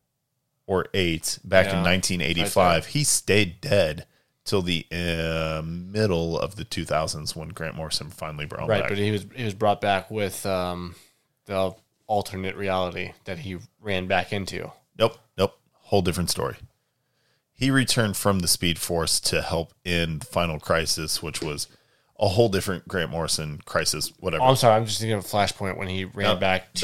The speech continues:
Speaker 2: to,
Speaker 1: f-
Speaker 2: oh, Flashpoint's different than the
Speaker 1: Yeah.
Speaker 2: Infinite Crisis.
Speaker 1: So then there was
Speaker 2: Yes.
Speaker 1: a series,
Speaker 2: Sorry.
Speaker 1: uh, written to officially reintroduce Barry into the D C Universe proper called Flash Rebirth.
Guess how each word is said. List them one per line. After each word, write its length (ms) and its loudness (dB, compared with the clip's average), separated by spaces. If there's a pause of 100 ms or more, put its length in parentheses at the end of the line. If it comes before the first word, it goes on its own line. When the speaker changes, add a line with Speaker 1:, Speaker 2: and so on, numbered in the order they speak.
Speaker 2:
to, 40 -2
Speaker 1:
f- 220 -8
Speaker 2:
oh, 120 2
Flashpoint's 520 0
different 300 -8
than 260 -8
the 80 -8
Speaker 1:
Yeah. 80 -4
Speaker 2:
Infinite 280 -6
Crisis. 320 -6
Speaker 1:
So 220 6
then 240 4
there 120 6
was 260 8
Speaker 2:
Yes. 80 -2
Speaker 1:
a 40 0
series, 520 2
Speaker 2:
Sorry. 280 2
Speaker 1:
uh, 240 2 (240)
written 380 0
to 260 -4
officially 520 -2
reintroduce 680 -2
Barry 480 -2
into 300 -2
the 100 -4
D 180 -4
C 160 -2
Universe 400 -8
proper 640 0 (200)
called 500 2 (160)
Flash 520 -2
Rebirth. 480 -2